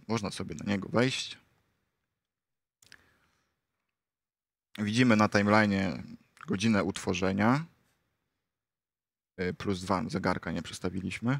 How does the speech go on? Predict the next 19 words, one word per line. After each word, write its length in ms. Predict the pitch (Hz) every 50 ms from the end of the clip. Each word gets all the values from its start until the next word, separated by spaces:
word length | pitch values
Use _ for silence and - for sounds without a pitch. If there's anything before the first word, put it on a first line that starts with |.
| - _ -
Dobra, 340 | - 90 95 - - 110 107
nieważne. 480 | 101 - - 92 - - 107 117 127 - - - - - - - - - - - - -
E, 680 | 101 98 95 95 95 95 95 95 95 95 98 98 101 110
no 80 | 143 165
i 20 |
oczywiście 420 | 160 - - 160 156 - - 151
mamy 380 | 147 139 135 135 139 135 135 123 110 120
interesujący 560 | 123 123 - 123 123 120 - - 120 117 120
nas 180 | 120 113 - 117
artefakt. 520 | 117 - - 104 - - 117 120 113 -
Zobaczcie, 400 | 95 - 101 104 110 - - -
że 100 | 92 95
tego, 320 | - 110 104 107 98 85 -
tych 220 | - 98 - -
informacji 540 | 104 - - 104 107 107 117 113 - - -
trochę, 460 | - 123 127 - - 95 92 98 113 - -
e, 360 | 95 92 92 92 90 85 -
trochę 340 | - - 156 135 - 113 113
jest. 460 | 135 151 151 - - - - -